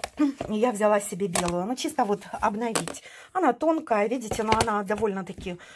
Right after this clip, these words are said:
прочная. Но мне нравится эта доска. Вот так вот для овощей. Да, да, да хоть для чего,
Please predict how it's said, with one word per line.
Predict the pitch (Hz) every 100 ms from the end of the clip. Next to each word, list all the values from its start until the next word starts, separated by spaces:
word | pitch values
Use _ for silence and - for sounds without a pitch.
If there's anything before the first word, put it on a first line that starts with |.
| - -
прочная. | 277 320 - 269 233 233
Но | 277
мне | 262
нравится | 214 185 165 - 175
эта | 170 180
доска. | 233 - 302 330 - - - - _ - 214
Вот | 202 202
так | 196 196
вот | 196
для | 190 220 196 185 180 _ -
овощей. | 190 185 214 - 294 294 - _ 302
Да, | 277
да, | 214 240 240
да | 277
хоть | 302 214
для | 226
чего, | 247 - 196 165